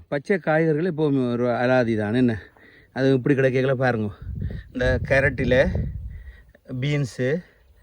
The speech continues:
ஆஹ், சுக்குனி, அதாவது வந்து சீமை சுரைக்காய், அதோட கொஞ்சம் வெங்காயத்தாள், பீட்ரூட்டில் இது பாருங்க, இது வந்து சுக்குனி வந்து இந்த சீமை சுரைக்காய், அது கொஞ்சம் பெருசு. இன்றைக்கு எல்லாம் எடுத்தாச்சு.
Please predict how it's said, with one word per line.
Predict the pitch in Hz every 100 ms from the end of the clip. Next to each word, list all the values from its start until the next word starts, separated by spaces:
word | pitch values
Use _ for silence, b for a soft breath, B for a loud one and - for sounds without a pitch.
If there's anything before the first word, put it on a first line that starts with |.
| b b b -
ஆஹ், | 120 120
சுக்குனி, | 113 127 147 127 -
அதாவது | - 120 120 127
வந்து | 127
சீமை | 135 - 131 123
சுரைக்காய், | - 113 101 110 165 - b b b b 120
அதோட | 135 147
கொஞ்சம் | 147 147 139 120
வெங்காயத்தாள், | 127 135 127 104 110 127 180 b b b _ _ b b b 131
பீட்ரூட்டில் | 147 127 135 113 110 113 170 b b b b b _
இது | 135
பாருங்க, | 135 123 117
இது | 139
வந்து | 139 147
சுக்குனி | - - 143
வந்து | 131 123 156 139
இந்த | 127 113 110 107 107 98 b b b b b
சீமை | - 147 135 120
சுரைக்காய், | 113 113 131 156 208 - _ _
அது | -
கொஞ்சம் | 131 127
பெருசு. | 143 127 - 113 143 170 _ b b b b b -
இன்றைக்கு | 127 135
எல்லாம் | 131 127
எடுத்தாச்சு. | 123 117 123 110